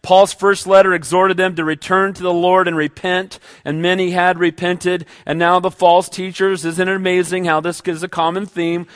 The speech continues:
We'll see it in First John. False teachers had crept in. They were drawing people away from the truth to their truth, and Paul's gonna exhort them not to be drawn away by the vain boasting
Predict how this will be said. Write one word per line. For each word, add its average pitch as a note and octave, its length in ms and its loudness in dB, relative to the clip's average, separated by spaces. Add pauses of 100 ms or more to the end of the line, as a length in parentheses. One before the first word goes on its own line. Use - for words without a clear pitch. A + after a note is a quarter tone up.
(140)
We'll D#3 80 -4
see E3 200 0
it F3 60 0
in F3 80 -4
First F#3+ 380 -2
John. D#3+ 320 0 (260)
False E3 300 0
teachers F#3+ 420 -8
had F3 160 -4
crept F#3 380 0
in. F3+ 320 -2 (220)
They D#3 80 -4
were D#3+ 100 2
drawing D#3 360 2
people F3+ 280 -4
away F3 220 2
from D3+ 260 -6
the F#3 200 -4
truth F#3 760 -4
to F3 100 -2
their F3+ 300 4
truth, F#3+ 480 2 (160)
and D3 80 -4
Paul's F3 440 2
gonna F#3 180 -2
exhort E3+ 400 0
them F3 120 -2
not E3+ 260 4
to G3 60 -4
be F#3+ 120 -4
drawn F3 340 2
away F3+ 300 2
by F3 160 4
the D3 100 0
vain D#3+ 380 0
boasting F3 600 -2